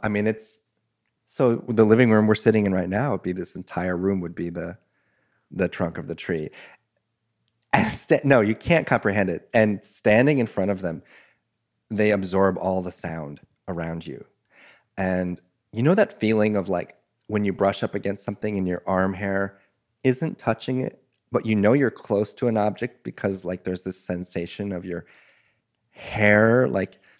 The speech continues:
the air pressure has changed. Um, that's what it's like being with the old growths. You feel this, almost like this deadening in your ears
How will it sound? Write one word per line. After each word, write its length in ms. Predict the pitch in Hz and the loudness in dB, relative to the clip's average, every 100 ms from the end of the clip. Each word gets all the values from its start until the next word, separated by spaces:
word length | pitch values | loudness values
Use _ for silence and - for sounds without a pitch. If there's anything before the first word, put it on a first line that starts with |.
| _ _ _ _ _ - | _ _ _ _ _ -10
the 200 | 104 - | -6 0
air 140 | 101 | 2
pressure 400 | 98 - 101 - | 2 0 0 2
has 180 | 113 113 | 0 0
changed. 680 | - 113 104 110 160 - - _ _ _ | -4 0 0 0 -4 -8 -18 _ _ _
Um, 380 | 120 107 98 95 - | -2 0 0 -4 -4
that's 220 | 110 - | -4 -2
what 100 | 123 | -4
it's 100 | 107 | -2
like 200 | 92 92 | -4 -4
being 160 | 92 87 | -6 -6
with 100 | 85 | -8
the 60 | - | -6
old 220 | 87 82 | -6 -6
growths. 400 | - 76 - - _ _ _ - | -10 -10 -12 -20 _ _ _ -12
You 60 | |
feel 200 | 98 117 | -2 2
this, 240 | 113 98 - _ _ _ | 2 2 -4 _ _ _
almost 300 | 110 120 - | -4 -4 -2
like 160 | 95 - | -6 -6
this 160 | 90 | -12
deadening 640 | - - 92 98 95 90 87 | -12 -6 -4 -4 -4 -6 -8
in 100 | 92 | -8
your 160 | 90 - | -10 -10
ears 520 | 87 92 - - | -8 -8 -10 -14